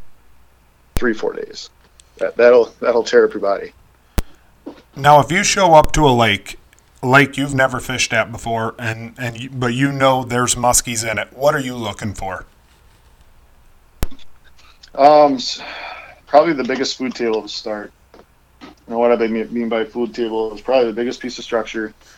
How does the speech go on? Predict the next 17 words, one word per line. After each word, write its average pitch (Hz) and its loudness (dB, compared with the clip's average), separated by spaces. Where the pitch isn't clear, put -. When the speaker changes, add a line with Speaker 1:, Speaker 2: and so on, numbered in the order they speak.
Speaker 1:
that 107 -2
has, 110 2
uh, 101 0
you 107 0
know, 104 -6
access 120 -4
to 117 -10
deep 117 -6
water 107 2
is 104 -8
one 107 -10
thing 107 -10
I'll 101 -8
be 104 -10
looking 104 -12
for. 104 -12
Um, 101 -2